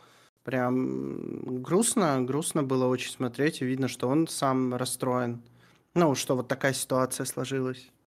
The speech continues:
Конечно, э, сложно, но мне понравилось, что он вообще, ну, что он рассказал это. Это было приятно, ну, посмотреть о том, что нету, знаешь, вот этих оправданий, что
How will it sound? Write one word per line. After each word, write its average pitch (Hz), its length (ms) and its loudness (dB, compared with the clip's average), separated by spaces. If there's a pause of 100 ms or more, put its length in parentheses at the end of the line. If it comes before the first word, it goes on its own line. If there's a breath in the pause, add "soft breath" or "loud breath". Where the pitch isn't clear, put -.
(640)
Конечно, 147 400 0
э, 131 880 0 (840)
сложно, 139 760 -2 (160)
но 139 400 6 (260 loud breath)
мне 160 140 4
понравилось, 165 440 4
что 147 200 -2
он 143 140 0
вообще, 135 280 -4
ну, 131 280 -4
что - 200 -8
он 131 60 -2
рассказал 170 540 0
это. 123 460 -4
Это 127 220 -8
было 135 240 -4
приятно, 139 960 -6 (640)
ну, 139 120 -10
посмотреть 147 760 -6
о 127 100 -4
том, 131 200 -6
что - 200 -6
нету, 156 260 2
знаешь, 147 260 0
вот 135 120 -8
этих 131 220 -8
оправданий, 156 560 2
что 127 460 -2